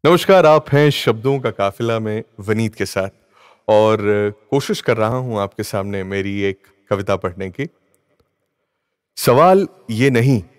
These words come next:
कि वक्त कैसा है, सवाल ये है कि वक्त का मिजाज कैसा है। सवाल ये तो बिल्कुल नहीं कि तुम कब बदलोगे, सवाल तो ये है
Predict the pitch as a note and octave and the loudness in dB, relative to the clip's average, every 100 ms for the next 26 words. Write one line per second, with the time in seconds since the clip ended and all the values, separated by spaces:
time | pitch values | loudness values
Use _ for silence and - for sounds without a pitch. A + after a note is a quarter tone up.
0 | _ _ _ - A2+ A2+ - - G2 E2+ | _ _ _ -4 0 0 -2 -4 -4 -2
1 | G2 E2 D2 _ _ _ _ _ _ _ | -4 -6 -10 _ _ _ _ _ _ _
2 | _ _ - C3+ D#3+ D3 B2+ A#2+ A#2+ - | _ _ -2 0 2 2 2 2 0 -4
3 | _ _ _ _ _ _ _ - E3 A2 | _ _ _ _ _ _ _ -8 -4 0
4 | B2+ - - A2 A2+ G2+ G#2+ G#2+ G2 - | -2 -4 -10 -8 -6 -4 -2 -2 -4 -8
5 | F2 - E2+ D2+ _ _ _ _ _ _ | -10 -8 -10 -12 _ _ _ _ _ _
6 | - A#2 C3 C3+ B2 B2+ A2+ G#2 - A2 | -4 2 2 2 -2 -2 -4 -4 -2 0
7 | G#2 A#2+ B2 A#2 A2 A2 _ _ _ _ | 0 -2 -2 -2 -2 -4 _ _ _ _
8 | D#3 F3 E3 _ C3 B2 G#2 G2 G2+ G#2 | -6 -6 -8 _ -8 -4 -4 -4 -4 -4
9 | F2 E2+ _ _ _ _ _ _ - G#2+ | -6 -12 _ _ _ _ _ _ -4 -2
10 | A2+ A#2 A2 G2 A2 A2+ G#2 G#2+ | 0 -2 -6 -4 -2 -2 -2 -4